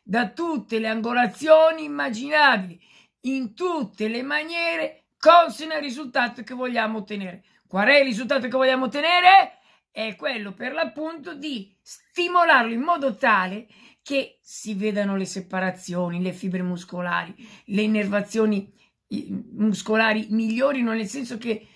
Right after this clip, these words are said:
si vedono le forme, dare una forma. È vero che uno dice,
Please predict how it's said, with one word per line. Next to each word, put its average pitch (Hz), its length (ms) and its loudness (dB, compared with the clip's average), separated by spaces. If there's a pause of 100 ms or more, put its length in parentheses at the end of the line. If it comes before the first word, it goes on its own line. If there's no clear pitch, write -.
si - 320 -4
vedono 214 560 -2 (160)
le 226 260 0
forme, 214 600 2
dare 294 300 2
una 262 180 -4
forma. 269 580 -4 (300)
È 190 100 -6
vero 285 260 0
che 214 100 -6
uno 247 100 -2
dice, 214 460 -6